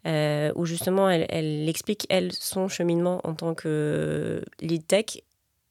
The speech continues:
qui était amenée à recruter et qui souhaitait diversifier ses équipes. Elle a galéré. <laughs> Donc, elle-même étant femme, elle a galéré. Donc, c'est, c'est, encore une fois, c'est pas quelque chose de facile. Si on veut y aller, il faut s-, y aller à fond, il faut s'impliquer.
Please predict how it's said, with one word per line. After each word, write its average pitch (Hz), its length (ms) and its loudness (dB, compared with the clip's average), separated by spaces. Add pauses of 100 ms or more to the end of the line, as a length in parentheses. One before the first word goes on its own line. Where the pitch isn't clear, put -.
qui - 140 -2
était 156 160 2
amenée 185 200 6
à 170 60 4
recruter 175 420 -2
et 190 60 0
qui - 180 -6
souhaitait 190 460 4
diversifier 160 560 -6
ses 147 180 -8
équipes. 147 260 -8 (600)
Elle 175 100 2
a 160 60 4
galéré. 160 380 2 (560)
<laughs> - 680 -10
Donc, 147 320 2
elle-même 180 320 8
étant 160 220 4
femme, 165 180 0
elle 156 80 -2
a 151 80 0
galéré. 151 420 2
Donc, 170 180 2
c'est, - 180 -6
c'est, - 200 -12
encore 156 200 -2
une 175 80 0
fois, 196 160 -2
c'est 151 120 -4
pas 170 200 -4
quelque 165 260 -6
chose 165 140 -6
de 156 100 -2
facile. 151 400 -4
Si - 100 -6
on 160 40 0
veut 156 160 -2
y 156 80 0
aller, 160 140 0
il 170 100 -4
faut 143 280 -6
s-, - 340 -10
y 135 120 -2
aller 135 160 -2
à 131 80 -4
fond, 190 240 -4
il - 20 -10
faut - 120 -8
s'impliquer. - 480 -6